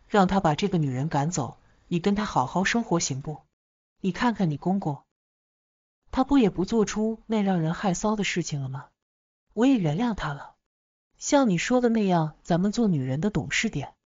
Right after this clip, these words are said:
婆婆的话让我忍不住发笑，如果我告诉她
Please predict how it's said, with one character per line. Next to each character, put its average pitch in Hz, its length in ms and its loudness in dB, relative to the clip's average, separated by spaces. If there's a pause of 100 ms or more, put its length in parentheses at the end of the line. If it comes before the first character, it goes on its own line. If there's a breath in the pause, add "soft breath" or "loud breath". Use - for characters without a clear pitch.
(440)
婆 226 220 4
婆 262 120 2
的 226 100 4
话 214 200 4
让 196 220 2
我 180 100 2
忍 165 180 0
不 156 100 -2
住 180 140 -2
发 175 200 0
笑， 160 340 -2 (300 soft breath)
如 208 180 0
果 233 140 4
我 185 160 6
告 185 240 2
诉 175 120 -6
她 170 280 0